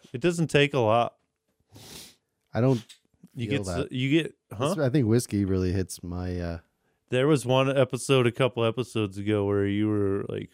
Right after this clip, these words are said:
Speaker 1: when Ted was here,
Speaker 2: Mm-hmm.
Speaker 1: and you were, like, super slurring. Or was it Ted or was it, no, it was Ted and Nike. And by the end of that episode, you were fucking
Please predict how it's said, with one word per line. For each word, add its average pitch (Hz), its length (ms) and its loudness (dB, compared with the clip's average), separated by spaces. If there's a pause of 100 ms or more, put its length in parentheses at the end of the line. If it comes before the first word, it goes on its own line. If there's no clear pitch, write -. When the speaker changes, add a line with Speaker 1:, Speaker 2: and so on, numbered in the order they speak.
Speaker 1:
when 107 180 -8
Ted 117 220 0
was 131 160 -2
here, 156 200 2 (560)
Speaker 2:
Mm-hmm. 101 360 -10 (120)
Speaker 1:
and 107 120 -14
you 113 100 -8
were, 110 140 -2
like, 98 180 -2
super 117 400 -2
slurring. 127 580 0
Or 143 200 4
was 139 180 4
it 160 140 -6
Ted 165 200 2
or 156 120 4
was 123 180 4
it, 117 220 -2 (200)
no, 156 220 2
it 131 80 2
was - 300 -2 (280)
Ted 127 240 0
and 110 120 -2
Nike. 110 420 -2 (2750)
And 117 200 -2
by 123 220 2
the 123 140 4
end 123 100 2
of 120 80 4
that 110 140 4
episode, 110 520 -2
you 110 120 0
were 104 120 -2
fucking 85 380 -8